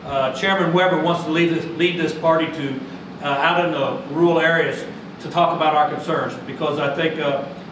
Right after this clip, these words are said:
there's a lot of people who are concerned. And so again,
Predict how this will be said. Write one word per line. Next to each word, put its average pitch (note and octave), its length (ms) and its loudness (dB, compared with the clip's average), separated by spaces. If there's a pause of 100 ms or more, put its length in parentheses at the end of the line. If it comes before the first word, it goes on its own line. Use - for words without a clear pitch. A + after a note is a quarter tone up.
(120)
there's D3+ 180 2
a D3+ 60 -2
lot D#3+ 160 4
of D#3+ 80 -2
people D#3 240 0
who C#3 100 -2
are C#3 140 2
concerned. B2 420 -6
And A#2+ 80 -8
so C3+ 200 -2
again, C3+ 440 0